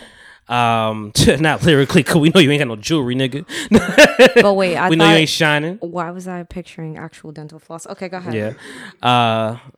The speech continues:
Speaker 1: so, nah, they, <sighs> James Earl Jones, man, like, you know it ain't, it ain't gonna be the same.
Speaker 2: They're keeping his role a secret.
Speaker 1: He's probably, uh, so he won't,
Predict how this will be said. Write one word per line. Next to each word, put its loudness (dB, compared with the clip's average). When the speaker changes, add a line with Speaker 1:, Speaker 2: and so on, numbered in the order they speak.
Speaker 1:
so, -2
nah, 2
they, -2
<sighs> -16
James 2
Earl 6
Jones, 0
man, -4
like, -2
you -10
know 2
it 2
ain't, -6
it -16
ain't -8
gonna -14
be -8
the -12
same. -12
Speaker 2:
They're -4
keeping -8
his -10
role -6
a -8
secret. -14
Speaker 1:
He's -14
probably, -8
uh, -14
so 0
he -2
won't, -6